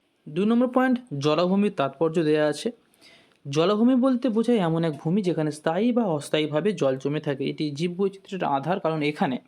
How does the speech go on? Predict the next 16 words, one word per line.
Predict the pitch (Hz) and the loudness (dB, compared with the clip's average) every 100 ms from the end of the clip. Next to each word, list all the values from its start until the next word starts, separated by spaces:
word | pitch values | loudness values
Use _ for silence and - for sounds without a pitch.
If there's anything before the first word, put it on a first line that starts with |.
| _ - - - | _ -20 -20 -6
বিভিন্ন | 165 214 233 233 | 0 2 4 4
ধরনের | 208 208 202 | 2 2 0
উদ্ভিদ | 190 180 214 214 | 0 -2 -4 -4
ও | |
প্রাণীর | - 139 135 139 | -4 -2 -4 -4
বাস। | 143 - - _ - 147 | -6 -6 -12 _ -12 -4
জলাভূমি | 143 160 196 220 233 247 | 0 2 2 2 4 4
বন্যা | 185 156 147 156 | 2 0 2 0
নিয়ন্ত্রণ, | 151 165 180 196 202 202 - _ 143 | 0 0 0 0 0 -2 -8 _ -4
জলের | 147 170 190 | 0 0 2
গুণগত | 175 147 147 139 139 | 0 0 0 0 0
মান | 135 131 | 0 0
বজায় | 139 151 190 | 0 2 2
রাখা, | 190 185 202 | 2 2 0
ভূগর্ভস্থ | 160 139 135 139 143 143 | 2 0 2 2 0 0
জল | 139 143 | 0 -2